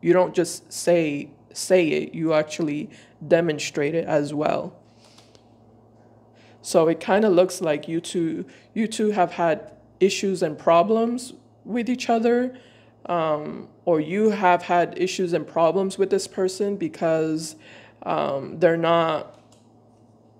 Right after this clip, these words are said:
they're not consistent, or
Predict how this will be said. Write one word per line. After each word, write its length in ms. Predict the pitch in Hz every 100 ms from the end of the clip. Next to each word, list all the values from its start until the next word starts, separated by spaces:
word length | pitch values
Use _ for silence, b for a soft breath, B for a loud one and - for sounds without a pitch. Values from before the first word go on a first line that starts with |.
| _ _ _ _ - -
they're 140 | 185 180
not 220 | 175 170
consistent, 840 | 196 170 180 170 - 151 143 143
or 480 | 147 156 147 151